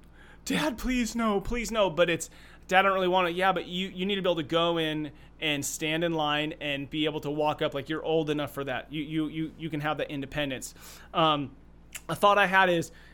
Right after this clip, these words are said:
for your daughter, you could go to the grocery store and maybe the first few months or few times you have her hold the list and help you find the food. You know, then maybe a year or so you could split the list and then she goes and gets the food.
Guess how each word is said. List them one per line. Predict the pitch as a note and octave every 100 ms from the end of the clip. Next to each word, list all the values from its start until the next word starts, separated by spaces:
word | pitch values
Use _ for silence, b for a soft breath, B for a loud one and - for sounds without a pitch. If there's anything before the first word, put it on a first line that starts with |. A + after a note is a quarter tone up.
| B -
for | F#3
your | F3 B3+
daughter, | G3+ E3 E3 E3
you | G3 G#3
could | F#3+ C#3+
go | F#3+
to | G#3+
the | F3+
grocery | C3+ D#3 G#3 A#3 F#3 D#3
store | - E3 D3 D3+
and | D#3+ F#3
maybe | G3 A#3+ C#4
the | C#4
first | - A#3+ A3 -
few | A3+
months | G#3 G3+ G#3+ G3+
or |
few | E3 G3 F#3+
times | - F3+ F#3 G#3 G#3+ B B B
you | E3+ G3+
have | G3+ G3 -
her | G3+ G#3
hold | F#3+ G3+ F#3+
the | E3
list | D#3+ D3+ D#3 D#3+ - b b b -
and | D#3+
help | F#3 F#3
you | F3+
find | - F3+ F#3 D#3+
the | C#3
food. | D#3 C3 F#2+ - - B B B B
You | E3
know, | D#3+ E3 F3
then | E3 F3+
maybe | F#3 F#3 F#3
a | F3
year | E3+ F#3+ G#3
or | G3
so | - F#3+
you | F3+ F3+ F3+
could | F3 E3+
split | - - B3+ C4
the | E3+
list | C#3+ C3+ -
and | E3+
then | E3+ E3
she | - B3+ C#4
goes | G#3 D#3
and | C#3 D3
gets | C#3+ C#3
the | -
food. | C#3+ D3+ C3+